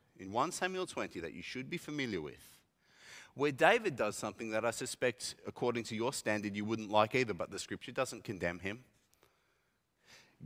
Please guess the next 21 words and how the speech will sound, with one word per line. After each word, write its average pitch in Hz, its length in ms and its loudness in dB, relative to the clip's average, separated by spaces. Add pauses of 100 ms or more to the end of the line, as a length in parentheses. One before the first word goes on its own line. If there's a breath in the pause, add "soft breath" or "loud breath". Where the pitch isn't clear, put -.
(100)
King 139 280 6
David, 120 360 10
who 117 140 8
is 95 200 4 (360)
highly 123 440 10
regarded, 113 520 10
is 98 160 -2
happy 107 220 2
to 104 120 0
do 95 180 0
it, - 100 -4
and 127 320 -2
Abiathar, 139 640 6
the 98 100 0
priest, - 500 -6
is 101 440 0
happy 113 320 4
to - 120 -4
condone 110 480 4
it 107 140 0
after 98 600 4